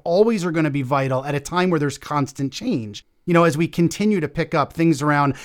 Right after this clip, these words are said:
A I and changes in technology, it's easy to hop on, "Well, this is gonna be the latest tool." I remember going back in my personal experience, my classroom, when I taught fourth grade twenty years ago, Palm Pilots. You remember those babies?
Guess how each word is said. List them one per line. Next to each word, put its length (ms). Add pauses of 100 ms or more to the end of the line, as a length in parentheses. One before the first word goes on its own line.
(160)
A 220
I 240
and 200
changes 440
in 100
technology, 760
it's 260
easy 340
to 80
hop 360
on, 400
"Well, 100
this 160
is 60
gonna 160
be 80
the 80
latest 340
tool." 340 (140)
I 140
remember 500
going 300
back 220
in 40
my 120
personal 420
experience, 640 (120)
my 280
classroom, 680
when 80
I 80
taught 240
fourth 460
grade 540
twenty 500
years 420
ago, 460 (320)
Palm 840
Pilots. 800
You 60
remember 260
those 200
babies? 520